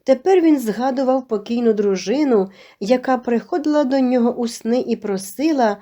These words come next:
щоб не втручався в життя меншого сина.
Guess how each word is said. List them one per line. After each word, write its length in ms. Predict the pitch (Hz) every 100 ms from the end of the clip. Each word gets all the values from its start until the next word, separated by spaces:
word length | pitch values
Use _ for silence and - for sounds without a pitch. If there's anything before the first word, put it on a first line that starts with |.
| - -
щоб 340 | - - 330 277
не 140 | 294
втручався 840 | 269 294 285 - 226 202 196 -
в 60 | 185
життя 480 | 180 185 190 240 254
меншого 640 | 233 160 180 - 190 190
сина. 600 | 185 - 180 170 - 196